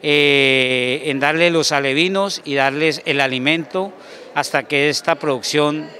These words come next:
salga, eh, eh, al final.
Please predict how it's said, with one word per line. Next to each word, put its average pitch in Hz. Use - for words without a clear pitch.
salga, 156
eh, 131
eh, 131
al 127
final. 131